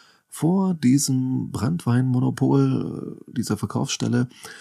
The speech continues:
mit Flaschen, Eimern, Schüsseln und Töpfen. Und <laughs> wollten dann eben ihren Anteil haben. Und ja, dann mussten die ihnen eben verkünden, sorry, das war anscheinend nur ein Aprilscherz, ihr seid da reingefallen.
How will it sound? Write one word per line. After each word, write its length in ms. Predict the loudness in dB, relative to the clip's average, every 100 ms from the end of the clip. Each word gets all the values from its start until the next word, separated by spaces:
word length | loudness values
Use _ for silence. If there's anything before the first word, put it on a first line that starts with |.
| -20 -20 -4
mit 140 | -4
Flaschen, 420 | 2 2 4 0 2
Eimern, 420 | 2 4 4 2
Schüsseln 400 | 0 -2 0 0
und 180 | 2 4
Töpfen. 300 | 2 2 -10 -10 _ _ -20 -20 -20 _ _ _ 2
Und 360 | 4 6 4 4 4
<laughs> 120 | 4
wollten 560 | 0 2 2 0 0 2
dann 220 | 4 2
eben 340 | 2 2 2 -2
ihren 440 | -2 0 2 0 2
Anteil 460 | 0 2 -4 -6 -6
haben. 340 | -8 -8 -12 _ -20 -20 -20 -20 -20 _ _ 2
Und 420 | 4 4 0 -4 2
ja, 240 | 2 2 _ _ -2
dann 180 | 0 2
mussten 300 | 2 2 0
die 160 | 2
ihnen 200 | 2 2
eben 180 | 2 0
verkünden, 420 | -2 0 0 0
sorry, 380 | 0 4 4 2 -2
das 280 | -2 0
war 140 | 2 0
anscheinend 280 | 0 -2 -2
nur 100 | -2
ein 80 |
Aprilscherz, 580 | -6 0 0 2 0 0
ihr 140 | -2 0
seid 180 | 0
da 60 | 0
reingefallen. 540 | -2 -6 -8 -12 -14